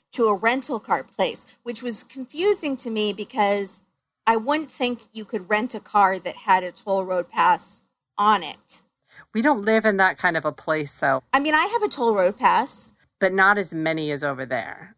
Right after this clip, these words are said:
Speaker 2: I'm always shocked.
Speaker 1: Yeah, maybe.
Speaker 2: Like, so many roads have tolls.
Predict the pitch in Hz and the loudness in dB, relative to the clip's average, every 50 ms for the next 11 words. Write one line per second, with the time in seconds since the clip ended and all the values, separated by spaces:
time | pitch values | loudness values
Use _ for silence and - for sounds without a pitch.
0 | - - 180 175 170 - 180 170 160 151 151 151 143 - - - 208 208 208 202 | -6 -4 -4 -4 -2 -2 -2 0 0 0 -2 -2 -4 -2 -2 0 0 2 2 0
1 | 196 196 196 190 185 185 - 156 131 160 143 139 131 - - - - - - - | 0 -2 -8 -10 -12 -12 -10 -4 -2 0 0 0 -2 -8 -14 -20 -20 -20 -20 -20
2 | _ _ _ - - - - 185 160 156 147 147 139 143 139 135 139 139 139 135 | _ _ _ -14 -12 -6 -2 0 0 0 0 -2 -2 -2 -2 -2 -2 -2 -2 -2
3 | - - 139 131 127 - - 147 139 127 117 - - 147 - | -4 -2 -2 -2 -2 -4 -8 -6 -6 -6 -6 -8 -10 -12 -14